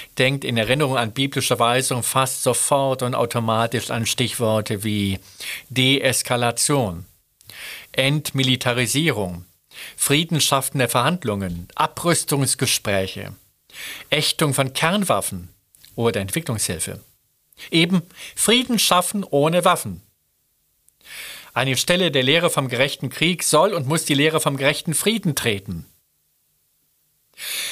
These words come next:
Die Friedensdenkschrift der Evangelischen Kirche in Deutschland aus dem Jahre zweitausendsieben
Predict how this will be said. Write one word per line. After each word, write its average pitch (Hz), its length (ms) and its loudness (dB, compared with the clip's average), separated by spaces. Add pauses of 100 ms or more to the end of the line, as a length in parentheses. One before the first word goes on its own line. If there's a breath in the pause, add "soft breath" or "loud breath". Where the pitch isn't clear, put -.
(160 loud breath)
Die 135 100 2
Friedensdenkschrift 165 840 2
der 135 80 2
Evangelischen 143 500 0
Kirche 170 360 0
in 135 100 0
Deutschland 160 500 2
aus 139 200 0
dem 139 80 0
Jahre 131 180 2
zweitausendsieben 147 1080 0